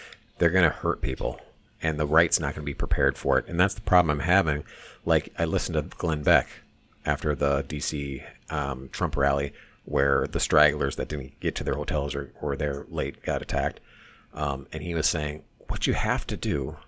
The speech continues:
is you just have to take it." And he goes, "You gotta be like Martin Luther King during their marches." He wouldn't allow people in his marches that, that defended themselves, that fought back or defended themselves. He, uh, Gandhi w-,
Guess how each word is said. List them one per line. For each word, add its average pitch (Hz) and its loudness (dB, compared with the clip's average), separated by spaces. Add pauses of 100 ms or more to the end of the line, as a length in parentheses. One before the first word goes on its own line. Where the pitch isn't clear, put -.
(440)
is 95 -8
you 104 -4
just 117 -2
have - 0
to 113 -8
take 98 0
it." - -14 (1300)
And 76 -4 (540)
he 90 -6
goes, - -6
"You 101 -10
gotta 170 -6
be 156 2
like 127 4
Martin 95 -4
Luther 92 -2
King 76 -4
during 78 -4
their 71 -6
marches." 73 -6 (300)
He - -2
wouldn't 160 2
allow 101 4
people 82 2
in 76 -2
his - -8
marches 80 -4
that, 71 -4
that 73 -4
defended 78 -4
themselves, 69 -6
that - -10
fought - -2
back 76 0
or 71 -6
defended 71 -8
themselves. 65 -6 (400)
He, 95 -4
uh, 80 0
Gandhi 98 0
w-, 80 -6